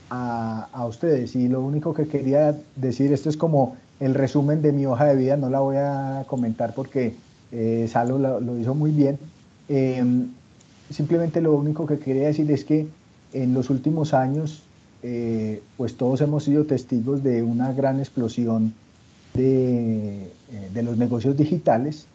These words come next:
y de muchas organizaciones que realmente están cambiando el mundo. Entonces, eh, esta presentación va a ir un poco, eh, en, en esa línea de cómo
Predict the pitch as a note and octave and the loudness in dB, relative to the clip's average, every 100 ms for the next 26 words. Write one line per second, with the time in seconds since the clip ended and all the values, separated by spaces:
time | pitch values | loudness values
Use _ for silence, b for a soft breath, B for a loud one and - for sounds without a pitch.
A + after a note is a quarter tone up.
0 | _ _ _ - - C3 B2 A#2+ B2 B2 | _ _ _ -20 -2 2 2 2 0 2
1 | D3 C#3+ C3+ B2+ B2 A#2 A2+ A#2 A#2 B2+ | 2 2 0 0 0 0 -2 -2 -4 -4
2 | - B2 B2 A2+ B2 C3+ D3 - C3+ C3+ | -4 0 2 2 2 0 -2 -2 -4 -2
3 | C3 C3+ C3 D3 D3 B2+ A2+ C#3 - - | -2 0 2 2 4 4 2 0 -8 -20
4 | - - - B2 B2+ B2 C#3+ C3+ - - | -20 -20 -8 -4 -2 0 0 -2 -10 -12
5 | G#2+ A2+ A2 - - D3 B2+ D3 D3 C#3 | -6 -4 -4 -6 -6 -2 2 2 0 -2
6 | B2+ B2 A#2+ A#2+ B2 C3+ C#3 C#3 C3 C3+ | 0 0 0 0 2 2 2 0 -2 -2
7 | C3 C#3 C#3+ - - - - - - A#2 | 0 -4 -4 -8 -20 -20 -20 -20 -12 -4
8 | A2+ A2 - B2+ B2+ B2 C3+ B2+ D3 D3 | -2 -2 -2 0 0 0 0 2 4 4
9 | D3+ D3+ C#3+ C3+ C#3+ C3 D3 | 6 6 4 2 0 2 0